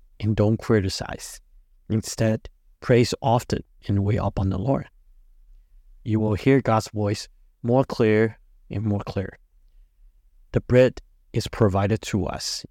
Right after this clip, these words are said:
It will be more and more abundant. The brilliance of the golden lampstand will be more and more apparent. Chapter twenty-six is talking about the tabernacles.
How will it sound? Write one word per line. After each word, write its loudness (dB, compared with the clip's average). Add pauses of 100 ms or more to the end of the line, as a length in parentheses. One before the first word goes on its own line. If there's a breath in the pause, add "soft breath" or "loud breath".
It -4
will -4
be 0
more 2
and -4
more 0
abundant. -8 (720)
The 0
brilliance 2
of 0
the 0
golden 2
lampstand 0 (160)
will 0
be -4
more 2
and 2
more 0
apparent. -10 (460)
Chapter 2
twenty-six 0
is -6
talking 0
about 0
the -4
tabernacles. -4